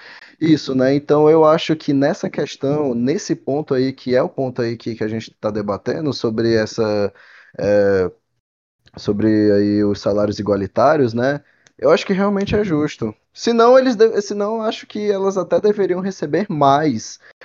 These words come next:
porque quatro Copas do Mundo, cara, não é pra, pra qualquer uma, né? Ainda mais também tendo a Morgan, né? Tipo, a Morgan, ela recentemente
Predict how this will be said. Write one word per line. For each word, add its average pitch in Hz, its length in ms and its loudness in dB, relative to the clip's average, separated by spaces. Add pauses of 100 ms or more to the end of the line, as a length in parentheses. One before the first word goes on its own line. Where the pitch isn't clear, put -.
(120)
porque 147 320 0
quatro - 420 -2
Copas 156 380 -4
do 139 100 -2
Mundo, 127 520 -2
cara, 143 320 0
não 131 200 -4
é 131 120 0
pra, 147 340 -2
pra - 220 -10
qualquer - 340 -4
uma, 147 240 4
né? 139 120 2
Ainda 147 240 2
mais 143 360 2
também 147 320 0
tendo 143 220 0
a 139 80 4
Morgan, 135 440 2
né? 123 300 -2
Tipo, - 380 -4
a 110 80 2
Morgan, 117 300 -2
ela 120 340 2
recentemente 131 880 -4